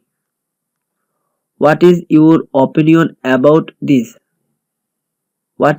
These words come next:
is your opinion about this? আমার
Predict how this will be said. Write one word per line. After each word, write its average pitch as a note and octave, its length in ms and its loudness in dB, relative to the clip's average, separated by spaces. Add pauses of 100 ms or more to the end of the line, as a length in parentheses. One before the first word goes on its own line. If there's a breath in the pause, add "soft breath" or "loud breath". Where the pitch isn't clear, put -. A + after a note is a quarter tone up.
is F3+ 60 2 (180)
your D#3+ 140 2 (200)
opinion E3 440 0 (440)
about D#3 300 0 (260)
this? C3 220 2 (1500)
আমার D#3 180 0